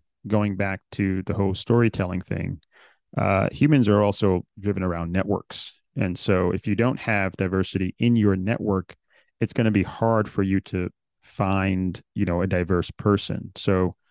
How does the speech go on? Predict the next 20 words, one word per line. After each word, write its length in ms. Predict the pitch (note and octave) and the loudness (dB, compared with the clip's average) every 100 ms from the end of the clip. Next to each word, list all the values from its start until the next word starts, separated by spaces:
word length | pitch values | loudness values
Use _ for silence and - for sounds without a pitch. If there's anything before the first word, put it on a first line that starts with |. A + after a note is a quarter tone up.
| _ _ | _ _
as 140 | G#2 G2 | -2 0
a 60 | |
leader, 300 | F#2+ D3 C3 | 2 4 4
what 160 | F#2+ F2 | 2 2
you 120 | G#2+ | 2
wanna 180 | G2+ F#2 | 2 0
do 220 | F2+ F#2+ | 0 -2
is 220 | F2+ F2 - | -2 -6 -12
continuously 680 | - - A2+ G2+ F#2 G2 F#2 | -12 -2 0 2 0 -2 -4
expand 680 | - - - - G#2+ B2+ C3+ | -6 -6 -4 -2 0 2 2
your 140 | G2 F2+ | 2 0
network 540 | F2 F2+ F2 E2 - _ _ _ _ | -2 -6 -6 -8 -12 _ _ _ _
such 380 | - - G2+ - | -10 0 0 0
that 260 | - F2+ F#2 - | 0 0 -2 -4
you 160 | G2 F#2 | -4 -2
get 180 | F#2 | -2
access 540 | F2 F2 F2+ - F2+ - | -4 -4 -4 -2 -2 -4
to 140 | - | -6
more 300 | F2 F2+ F#2 | -4 0 0
diverse 720 | E2+ F2+ E2+ F#2 E2+ - - | 0 -2 -2 -2 -4 -4 -10